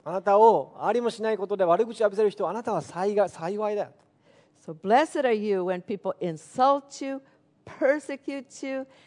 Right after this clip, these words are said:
Speaker 2: and falsely say all kinds of evil against you because of me.
Speaker 1: 私のために、イエス・キリストのために人々があなた方を罵り、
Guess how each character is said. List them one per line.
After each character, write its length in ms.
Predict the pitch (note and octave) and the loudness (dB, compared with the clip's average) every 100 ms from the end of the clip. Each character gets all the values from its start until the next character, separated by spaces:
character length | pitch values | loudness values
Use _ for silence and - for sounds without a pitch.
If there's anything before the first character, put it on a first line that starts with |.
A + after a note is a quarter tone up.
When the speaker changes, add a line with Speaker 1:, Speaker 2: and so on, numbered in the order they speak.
| _ _ | _ _
Speaker 2:
and 260 | - G#3+ F#3+ _ - | -4 -4 -4 _ 0
falsely 500 | C#4 C#4 C#4 B3+ A#3+ | 4 4 0 -8 -8
say 280 | - G#3+ - - _ _ | -4 -4 -6 -20 _ _
all 300 | - F4 E4+ D#4+ - - | 2 2 2 -2 -14 -10
kinds 260 | B3 B3+ A#3+ | -6 -4 -4
of 120 | G3 _ _ | -8 _ _
evil 320 | A#3+ B3+ G3+ | -6 -4 -4
against 500 | F#3+ G3 G3+ - - | -2 -4 -6 -12 -8
you 180 | A3+ A3 - _ _ _ _ - | -4 -4 -8 _ _ _ _ -8
because 420 | G#3+ - A3+ G#3+ | -6 0 0 0
of 160 | D#3 | -2
me. 300 | E3 G3+ A3 - _ _ _ _ | -6 -4 -6 -8 _ _ _ _
Speaker 1:
私 520 | A#2+ D3+ - A#3+ - C4 | -2 -2 -2 -8 -8 -2
の 140 | C4 | -2
た 180 | G#3+ - | -2 -6
め 160 | A#3 A#3+ | 0 0
に、 120 | G3+ | 0
イ 80 | C4+ | -4
エ 40 | |
ス・ 120 | - | -6
キ 120 | - | -10
リ 100 | B3 | -10
ス 60 | A#3 | -8
ト 80 | A3+ | -6
の 100 | A3 | -8
た 180 | A#3 B3 | -10 -2
め 180 | D4 | -2
に 100 | B3+ | -2
人 200 | A3 - A#3 | -8 -8 -6
々 260 | G#3 G#3 | -2 0
が 60 | G3+ | 2
あ 40 | |
な 140 | A3 B3 | 0 0
た 140 | B3 | 2
方 260 | B3 A#3 A3 | 2 2 -2
を 80 | |
罵 420 | G3+ G#3 A#3+ - | -4 -6 -6 -6
り、 120 | G#3 | -8